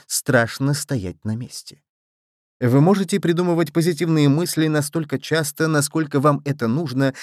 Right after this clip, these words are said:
до тех пор, пока не сокрушите негативную. Когда вы найдете рабочую методику, то, скорее всего, сможете применить ее и для работы с остальными негативными мыслями, которые вы перечислили в ежедневнике настроения.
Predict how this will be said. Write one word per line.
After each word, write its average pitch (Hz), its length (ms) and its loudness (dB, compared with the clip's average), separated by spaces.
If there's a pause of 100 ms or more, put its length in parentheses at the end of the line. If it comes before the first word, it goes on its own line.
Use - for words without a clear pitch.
до 156 180 0
тех 170 260 -4
пор, 175 220 -2
пока 156 280 -4
не 160 160 0
сокрушите 143 640 -2
негативную. - 640 -6 (480)
Когда 117 260 4
вы 131 80 6
найдете 143 340 6
рабочую 135 380 2
методику, 135 680 0 (160)
то, 143 140 4
скорее 170 280 0
всего, 165 340 -2
сможете 170 500 -2
применить 160 460 0
ее 147 260 2
и 160 100 4
для 135 200 4
работы 147 340 0
с - 100 -8
остальными 143 560 -2
негативными 123 560 2
мыслями, 160 540 -4 (300)
которые 190 320 2
вы 185 140 0
перечислили 170 840 -2
в 147 40 0
ежедневнике 120 760 0
настроения. - 680 -8